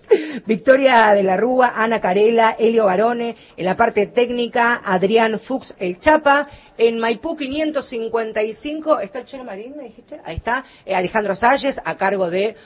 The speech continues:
ponernos al aire, productora ejecutiva, periodística y alma mater de este programa, Florencia Belinqui. Nos hemos visto dos miércoles seguidos, Florencia, el tercero era que hay que ir a tomar vino.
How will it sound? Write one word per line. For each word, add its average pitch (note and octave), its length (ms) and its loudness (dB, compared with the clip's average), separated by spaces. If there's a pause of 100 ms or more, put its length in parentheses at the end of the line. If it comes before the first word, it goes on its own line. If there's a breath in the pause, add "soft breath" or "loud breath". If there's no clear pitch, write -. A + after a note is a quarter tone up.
(120)
ponernos F#3+ 420 -6
al F#3+ 140 -2
aire, A3 360 2 (220 loud breath)
productora G#3 500 0
ejecutiva, G#3+ 760 0
periodística G3+ 760 -2
y G3 120 2
alma G#3 260 0
mater G3+ 280 -2
de F#3+ 80 -2
este F#3 180 -8
programa, G3 480 -2 (260 loud breath)
Florencia G3+ 460 2
Belinqui. A3 360 -2
Nos G3+ 220 -4
hemos C4+ 160 -2
visto C4+ 460 -2
dos B3 240 -2
miércoles C4 380 -2
seguidos, G#3+ 340 -2
Florencia, F#3 340 -4
el G3 60 -2
tercero A3 300 -4
era A3+ 140 -2
que G3+ 180 -6
hay G#3 180 -10
que G#3 80 -10
ir G3 80 -6
a F#3+ 40 -2
tomar G3 280 -4
vino. E3+ 340 -8